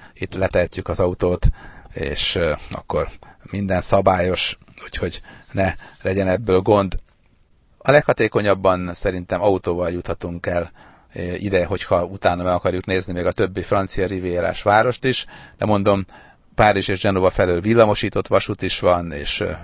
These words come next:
Lizzából pedig el lehet jönni úgy, hogy repülővel érkezünk idáig, tehát nagyon sokféle opció van.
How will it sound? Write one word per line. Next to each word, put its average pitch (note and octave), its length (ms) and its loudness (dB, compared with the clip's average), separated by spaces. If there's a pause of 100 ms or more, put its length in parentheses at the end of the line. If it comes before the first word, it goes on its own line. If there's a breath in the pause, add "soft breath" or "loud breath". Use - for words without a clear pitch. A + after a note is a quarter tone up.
Lizzából F2+ 500 -2
pedig F2 320 -4
el F#2 140 0
lehet F2+ 180 -6
jönni F2+ 180 -4
úgy, F2+ 160 -6
hogy E2+ 120 -8
repülővel G2+ 480 4
érkezünk F#2+ 480 -2
idáig, F2 340 0
tehát E2+ 420 -8
nagyon E2+ 180 -8
sokféle F2+ 540 -4 (320 loud breath)
opció G2 540 4
van. F#2+ 280 4